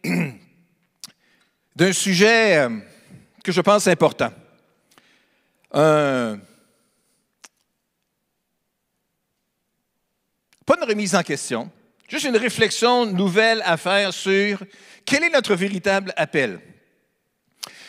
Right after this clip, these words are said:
Et je veux juste vous dire que nous, comme enfants de Dieu, nous sommes appelés à être une bénédiction. Est-ce que vous réalisez cela ? Nous sommes appelés à être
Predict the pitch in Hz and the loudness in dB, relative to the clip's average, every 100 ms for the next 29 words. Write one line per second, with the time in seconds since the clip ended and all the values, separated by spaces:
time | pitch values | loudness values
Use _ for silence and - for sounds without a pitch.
0 | - - _ - 165 226 320 262 202 233 | -20 -20 _ -4 0 2 2 0 -2 0
1 | 254 233 202 226 220 190 190 180 - 202 | 0 0 0 0 2 2 2 0 0 -2
2 | 170 160 214 170 233 247 190 190 - 208 | -2 0 2 2 2 2 2 0 0 -4
3 | 220 151 - 165 190 185 - - 165 175 | -4 -6 -2 0 0 -2 -12 -6 -4 -2
4 | 175 156 120 156 156 139 147 - 135 92 | -4 -8 -2 0 0 -2 -6 -4 -4 -6
5 | - _ _ _ _ _ _ _ _ _ | -10 _ _ _ _ _ _ _ _ _
6 | _ _ _ _ _ - 147 127 160 151 | _ _ _ _ _ -12 -6 0 2 0
7 | 139 151 156 156 - _ _ _ _ _ | -4 -4 -2 -4 -6 _ _ _ _ _
8 | _ _ _ _ _ 127 120 151 131 170 | _ _ _ _ _ -8 -2 0 2 -2
9 | - 175 175 - 131 131 143 - | -2 -4 -6 -4 -2 -2 -4 -10